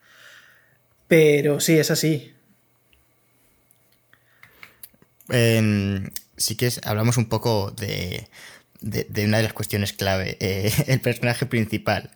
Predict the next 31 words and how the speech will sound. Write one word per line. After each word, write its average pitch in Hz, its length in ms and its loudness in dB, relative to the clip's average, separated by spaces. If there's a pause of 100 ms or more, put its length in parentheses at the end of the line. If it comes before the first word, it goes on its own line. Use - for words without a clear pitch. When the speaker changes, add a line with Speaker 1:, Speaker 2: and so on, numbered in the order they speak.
Speaker 2:
Eren, 117 600 0
<laughs> - 1500 -4
que 107 500 2 (100)
a 113 140 2
mí 135 360 2 (300)
me 120 120 0
parece, 117 480 0 (180)
eh, 110 200 -2
en 117 80 2
la 107 100 2
primera 113 160 2
temporada 117 540 2
creo 113 180 0
que 110 80 0
hay 107 80 2
un 101 100 -4
par 101 140 -2
de 104 60 0
momentos 101 560 0 (1000)
entiendo 127 320 4
que, 110 460 2
que 98 100 -4
los 101 160 -2
animes, 110 420 0
pues - 220 -10
una 95 140 -4
de 98 80 -4
las 95 280 -4
características 98 720 -4
que 92 100 -8
tienen 98 440 -2